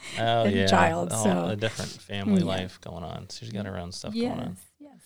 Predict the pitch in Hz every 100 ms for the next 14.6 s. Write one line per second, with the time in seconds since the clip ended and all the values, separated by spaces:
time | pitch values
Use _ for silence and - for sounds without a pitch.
0 | - - 101 165 - 196 196 - - 190
1 | - 196 202 160 190 254 254 247 226 214
2 | 180 175 - 190 170 151 147 190 - 156
3 | 170 160 175 170 151 139 - - - _
4 | _ _ _ _ _ 170 160 180 190 185
5 | - - - 226 208 165 156 180 - 151
6 | 156 147 156 - 151 - - - 139 -
7 | _ - 101 101 98 _ _ _ _ _
8 | _ _ _ - _ _ - - 110 101
9 | 98 - _ _ _ _ _ _ 104 98
10 | 95 90 95 - _ _ _ _ _ _
11 | _ _ _ - 123 120 104 82 127 113
12 | 98 95 - - - 104 98 101 - 90
13 | 90 - - _ _ _ _ _ _ _
14 | _ - 214 214 196